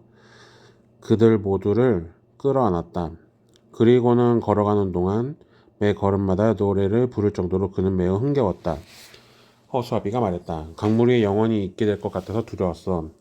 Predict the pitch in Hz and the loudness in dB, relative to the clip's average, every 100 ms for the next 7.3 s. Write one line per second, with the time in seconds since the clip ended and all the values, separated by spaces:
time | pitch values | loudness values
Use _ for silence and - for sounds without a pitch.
0 | _ _ _ _ - 123 131 123 - 151 | _ _ _ _ -6 -2 0 0 -2 0
1 | 147 143 147 143 143 98 101 - 92 - | 2 0 -2 -4 -2 0 -2 -4 -6 -6
2 | - 85 80 _ _ 95 101 95 95 104 | -8 -8 -10 _ _ -4 -2 0 0 0
3 | 101 98 92 98 90 85 92 104 90 90 | -2 -6 -4 -2 -2 -4 -4 -4 -4 -4
4 | 90 90 - 113 120 117 110 113 110 92 | -6 -8 -4 -4 -2 -4 -6 -6 -4 -2
5 | 123 147 - - - _ - 104 104 - | -2 -4 -8 -20 -20 _ -2 0 0 -2
6 | 123 123 117 120 120 101 92 104 113 - | -2 0 0 0 -2 -2 -2 -2 -4 -4
7 | 90 80 | -4 -4